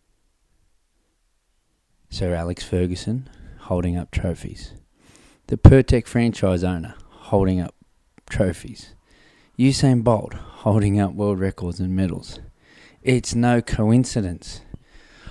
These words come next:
I was once on the central coast of New South Wales with a very good friend of mine, Mile Stojovski, who's played f-, soccer all around Europe, football for the biggest clubs in the world.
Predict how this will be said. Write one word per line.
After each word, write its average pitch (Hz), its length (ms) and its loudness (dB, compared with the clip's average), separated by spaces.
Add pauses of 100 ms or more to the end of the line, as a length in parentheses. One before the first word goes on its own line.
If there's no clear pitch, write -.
I 127 120 2
was 127 200 4
once 139 540 -2 (1120)
on 123 140 2
the 110 80 2
central 104 380 0
coast - 340 0
of 90 100 -6
New 98 140 0
South 90 380 -4
Wales 92 320 -2
with 95 100 0
a 95 80 0
very 101 400 4
good 95 180 0
friend 98 280 -2
of 92 80 -2
mine, 92 260 -2
Mile 92 220 -2
Stojovski, 90 720 -6
who's 110 200 0
played 113 560 4 (300)
f-, - 300 -16
soccer 117 360 6
all 131 300 8
around 104 300 4
Europe, 87 340 -4
football 135 320 2
for 110 140 -2
the 104 60 2
biggest 113 320 0
clubs 90 280 -8
in 92 80 -4
the 90 80 -4
world. 82 260 -6